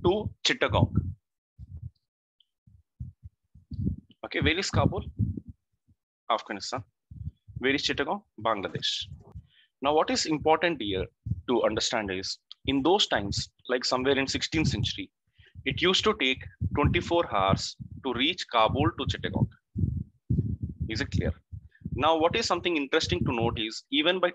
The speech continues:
today's standards, it would take about twenty-four hours by road. Okay, if you just take Google Maps and try to put Kabul to Chittagong, it would take, uh, about the same time. Understood the importance of it. That means almost five hundred years before, he made the road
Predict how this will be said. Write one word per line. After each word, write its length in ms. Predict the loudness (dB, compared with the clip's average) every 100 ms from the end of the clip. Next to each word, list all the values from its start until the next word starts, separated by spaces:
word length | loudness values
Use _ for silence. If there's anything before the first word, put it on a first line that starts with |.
| 0
today's 260 | 2 2
standards, 540 | 2 0 2 0 0 -4
it 100 | -6 -6
would 100 | -4 0
take 260 | 0 0 -4
about 300 | 0 0 0
twenty-four 420 | -2 -2 0 2 4
hours 200 | 4 2
by 120 | 0
road. 200 | 0 -2 -6 -16 _ _ _ _ -4
Okay, 140 | -2
if 100 | 0
you 80 | 0
just 280 | 0 -2 -2
take 200 | -2 0
Google 220 | 0 2
Maps 300 | 2 0 -4
and 140 | -4
try 160 | -2 -2
to 260 | -2 -6 -8 _ _ _ _
put 160 | -2 2
Kabul 340 | 2 4 0
to 80 | 0
Chittagong, 400 | -2 0 0 -2
it 100 | -4
would 140 | -2
take, 200 | 0 -2 _ _ -20 -20 _
uh, 160 | 0 0 0
about 220 | 0 2 2 4
the 80 | 4
same 260 | 4 2
time. 140 | 0 -8 _ _ _ _ -20 _ _ _
Understood 320 | -2 0 0
the 60 | -2
importance 440 | -4 -6 -8 -12 -16
of 80 | -18
it. 420 | -18 -8 0 0 0 -4
That 120 | -2 0
means 240 | 0 0
almost 460 | 0 2 2 2 2
five 240 | 2 2
hundred 240 | 0 0
years 260 | 2 0 -2 -6
before, 400 | -6 0 0 0 -6 _ -10 -4 2
he 140 | 4
made 400 | 4 4 2 2
the 120 | 0
road 360 | 2 2 2